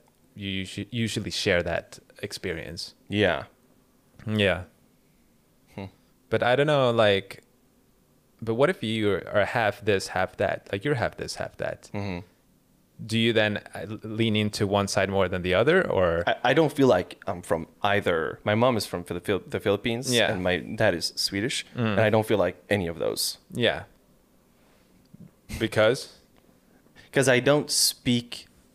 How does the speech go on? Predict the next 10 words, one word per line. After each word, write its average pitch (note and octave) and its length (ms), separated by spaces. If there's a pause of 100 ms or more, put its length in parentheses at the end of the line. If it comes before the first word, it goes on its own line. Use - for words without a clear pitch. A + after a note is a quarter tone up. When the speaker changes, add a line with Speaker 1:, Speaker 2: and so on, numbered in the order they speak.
(440)
Speaker 2:
uh, F#2 680 (280)
I A2+ 40
don't C3+ 200
speak - 380
Tagalog, G#2 500
the F2+ 260 (180)
language F2 420
in D2 100
Philippines. - 600 (720)
I, G#2 720